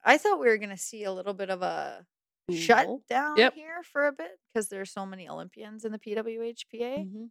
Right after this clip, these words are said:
Speaker 1: No.
Speaker 2: But,
Speaker 1: Not
Speaker 2: you know, the P W H P A really all season hasn't had those Olympians. So I guess we should be less shocked,
Speaker 1: Yeah,
Speaker 2: right?
Speaker 1: that's fair.
Speaker 2: So
Speaker 1: Yep. So February twenty-sixth, twenty-seventh, it has been announced, Sonnet Showcase in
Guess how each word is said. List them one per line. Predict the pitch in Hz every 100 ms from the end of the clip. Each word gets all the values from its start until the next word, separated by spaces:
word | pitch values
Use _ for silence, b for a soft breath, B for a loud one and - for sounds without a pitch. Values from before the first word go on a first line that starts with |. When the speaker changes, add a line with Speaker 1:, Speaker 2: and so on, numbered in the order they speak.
| _ _ _ _ _ 175
Speaker 1:
No. | 247 _ _ _ _ _ _ _ -
Speaker 2:
But, | 240
Speaker 1:
Not | 311
Speaker 2:
you | 269
know, | 277 269
the | 254
P | 285
W | 302 226
H | 202 -
P | 190 180
A |
really | 185 190 175
all | 156
season | - 202 185
hasn't | 143 - 165 -
had | - -
those | - - _
Olympians. | _ _ _
So | - 208
I | 208
guess | 233 220
we | 185
should | - 175
be | - _
less | -
shocked, | - - 277
Speaker 1:
Yeah, | 339 339 -
Speaker 2:
right? | 247
Speaker 1:
that's | 233 -
fair. | 180 190 -
Speaker 2:
So | 180 175 - -
Speaker 1:
Yep. | 240 - _ _ _
So | - 240 226 208 185 - _ _
February | 214 214 247 226 190 196
twenty-sixth, | 208 - 190 202 - - 175 - -
twenty-seventh, | - 170 180 - 170 175 170 _
it | 180
has | 175
been | - 170
announced, | 165 151 170 - - -
Sonnet | 180 185 190 -
Showcase | - 170 170 175 170 -
in | 175